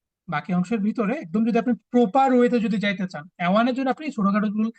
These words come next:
আপনি টেম্পোরালের জায়গায় লোকাল আনেন, লোকালের জায়গায় টেম্পোরাল আনেন,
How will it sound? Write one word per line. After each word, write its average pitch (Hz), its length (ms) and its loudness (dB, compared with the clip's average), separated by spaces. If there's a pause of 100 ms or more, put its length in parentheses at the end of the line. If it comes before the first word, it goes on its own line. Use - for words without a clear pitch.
(180)
আপনি 190 280 -2
টেম্পোরালের 208 420 0
জায়গায় 202 220 -2
লোকাল 196 260 0
আনেন, 202 300 -4
লোকালের 190 260 -2
জায়গায় 196 200 -4
টেম্পোরাল 196 360 -4
আনেন, 202 140 -6